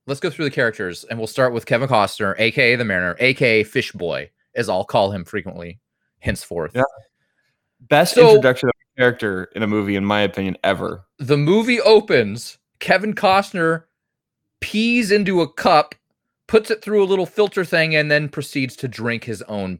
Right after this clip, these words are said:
Speaker 1: pee. That
Speaker 2: Mm.
Speaker 1: is how the most expensive movie in the world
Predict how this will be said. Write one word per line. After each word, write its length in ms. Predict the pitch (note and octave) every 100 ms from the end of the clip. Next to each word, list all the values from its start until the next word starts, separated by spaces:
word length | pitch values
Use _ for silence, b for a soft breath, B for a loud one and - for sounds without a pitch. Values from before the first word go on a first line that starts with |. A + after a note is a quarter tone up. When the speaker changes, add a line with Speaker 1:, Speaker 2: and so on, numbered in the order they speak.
| -
Speaker 1:
pee. 420 | - F2+ A#1 D2 _ _ _ _ -
That 340 | B2+ E3 G#3 -
Speaker 2:
Mm. 140 | A2+ G#2+ - -
Speaker 1:
is 160 | C#3+
how 440 | C#3 C3+ C#3 C3 G2+
the 260 | G#2+ A#2+ F#2 -
most 320 | B2+ C3+ -
expensive 760 | B2 - - D3+ E3 F3 F3 D3
movie 360 | D#3 D#3 C3+
in 100 | C3+
the 80 | B2+
world 540 | A2+ A2+ A#2+ F#2 F2+